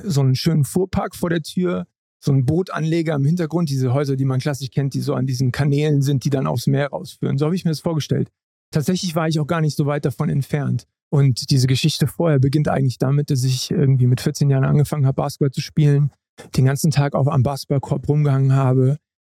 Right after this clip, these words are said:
Mein Umfeld war sehr bunt, also da waren, früher war es cool, ja, auf, am Basketballkorb rumzuhängen. Das heißt, dort waren,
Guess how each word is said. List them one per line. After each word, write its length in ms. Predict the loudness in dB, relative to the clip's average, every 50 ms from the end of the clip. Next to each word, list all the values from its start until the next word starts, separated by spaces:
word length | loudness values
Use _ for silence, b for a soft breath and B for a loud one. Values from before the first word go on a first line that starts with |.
| _ _ 0
Mein 160 | 0 2 4
Umfeld 360 | 4 2 2 2 0 -2 0 0
war 160 | 0 2 2
sehr 160 | 2 2 2
bunt, 420 | 2 2 2 4 2 0 -2 -2
also 180 | -2 0 0 2
da 160 | 2 2 2
waren, 440 | 2 0 2 2 2 4 4 2 0
früher 320 | -2 -8 -2 -2 0 0
war 80 | 0 -2
es 100 | -4 -4 -6 -4 0
cool, 420 | 2 4 4 4 4 2 2 0 -2 -2
ja, 140 | -4 -4 -2 -4
auf, 180 | -4 -2 0 2
am 140 | 2 2 2
Basketballkorb 600 | 2 0 -4 -2 -2 -2 -2 0 -2 -4 0 0
rumzuhängen. 560 | 2 2 2 2 2 4 4 4 4 4 2
Das 160 | 2 2 2
heißt, 220 | 0 0 2 0
dort 140 | -2 0 2
waren, 340 | 2 2 4 4 2 2